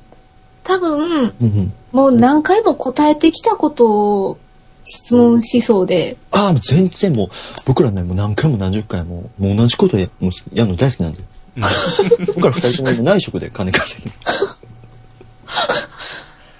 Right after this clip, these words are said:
Speaker 1: じゃあ、
Speaker 3: はい。
Speaker 1: あの、私、あの、ホッ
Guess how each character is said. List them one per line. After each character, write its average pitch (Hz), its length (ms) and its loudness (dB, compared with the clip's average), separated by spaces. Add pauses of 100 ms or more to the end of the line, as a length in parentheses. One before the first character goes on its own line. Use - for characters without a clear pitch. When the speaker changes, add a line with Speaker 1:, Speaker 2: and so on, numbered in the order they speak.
(1160)
Speaker 1:
じ 226 160 0
ゃ 226 280 0
あ、 - 40 -6 (260)
Speaker 3:
は 110 100 -10
い。 85 80 -14 (280)
Speaker 1:
あ 208 160 -10
の、 214 680 -10 (1000)
私、 - 180 -8 (160)
あ 220 100 0
の、 220 80 -2
ホ - 280 0
ッ - 80 2